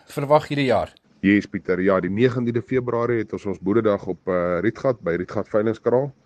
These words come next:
Speaker 2: Ehm, ons, eh, op die dag het ons 'n klomp, eh, gasuitstallers, jy weet, en dan al ons, eh, al ons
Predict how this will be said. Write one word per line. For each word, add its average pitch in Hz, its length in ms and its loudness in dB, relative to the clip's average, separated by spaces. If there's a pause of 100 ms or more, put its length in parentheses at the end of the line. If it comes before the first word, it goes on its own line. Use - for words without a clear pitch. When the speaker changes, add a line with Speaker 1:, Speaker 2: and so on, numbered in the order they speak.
(580)
Speaker 2:
Ehm, 80 460 -4 (640)
ons, 92 260 -2
eh, 92 440 2 (120)
op 92 120 -4
die 110 80 0
dag 95 300 0
het 95 160 -4
ons 101 140 -8
'n 92 60 -8
klomp, 107 380 -4
eh, 87 300 -2 (100)
gasuitstallers, 127 960 -2
jy 87 100 -4
weet, 95 180 -4
en 87 80 -6
dan 80 260 -8 (440)
al 117 220 4
ons, 113 400 0
eh, 107 320 2
al 107 300 0
ons 107 320 -4